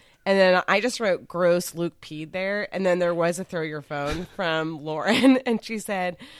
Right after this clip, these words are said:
uh, "Tuesday, one twenty-two, again, it just struck me. Is Luke shaming?" This kind of goes towards the future conversation of the guy talking very loudly in the coffee shop.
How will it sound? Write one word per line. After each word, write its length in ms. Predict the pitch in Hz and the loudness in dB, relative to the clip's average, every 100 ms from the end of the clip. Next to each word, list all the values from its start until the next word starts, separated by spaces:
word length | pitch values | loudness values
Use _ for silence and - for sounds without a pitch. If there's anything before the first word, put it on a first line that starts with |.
| - - - - | -20 -20 -20 -8
uh, 500 | - 185 180 180 175 180 | 0 4 4 4 2 0
"Tuesday, 360 | - 285 208 151 | -2 -2 0 0
one 220 | 160 185 | 0 -2
twenty-two, 460 | - 208 190 180 160 | -2 -2 -2 -4 -6
again, 560 | 190 247 233 156 143 - | -2 0 2 0 -2 -4
it 160 | 214 - | -6 -2
just 200 | 330 - | -4 -4
struck 340 | - 247 226 | -4 -4 -2
me. 180 | 165 117 | -8 -8
Is 200 | - 185 | -8 -10
Luke 240 | 247 370 - | -6 -6 -6
shaming?" 460 | - 262 269 277 - | -2 0 0 -4 -6
This 260 | 202 202 | -6 -6
kind 200 | - 214 | -4 -2
of 80 | 185 | 0
goes 440 | 170 156 165 165 - | 0 2 0 -2 -8
towards 440 | 180 151 143 - - | -4 -2 -4 -8 -4
the 240 | 147 135 - | -4 -4 -8
future 260 | - 170 165 | -8 -6 -6
conversation 720 | 160 147 147 135 131 - 143 | -6 -6 -4 -6 -6 -4 -6
of 120 | - 143 | -6 -6
the 60 | |
guy 280 | 151 135 131 | -4 -2 -4
talking 400 | - 139 131 139 | -4 -6 -4 -6
very 200 | 135 131 | -6 -8
loudly 400 | 120 120 120 131 | -8 -10 -10 -10
in 80 | 123 | -12
the 60 | - | -12
coffee 280 | 120 113 139 | -12 -12 -12
shop. 380 | 143 139 131 | -10 -10 -10